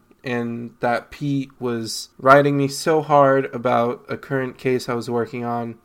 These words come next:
that I just couldn't take it. And on that, I did a heel turn, and I ran out the window and jumped. Thomas screamed after me, yelling, "No, don't!"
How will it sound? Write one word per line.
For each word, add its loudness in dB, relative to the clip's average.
that -6
I -4
just -2
couldn't -2
take -6
it. -10
And -6
on 4
that, 4
I -6
did -2
a -2
heel 0
turn, -4
and -6
I -6
ran -4
out -2
the 0
window -2
and -10
jumped. -8
Thomas 2
screamed -2
after 0
me, -6
yelling, -4
"No, 8
don't!" 4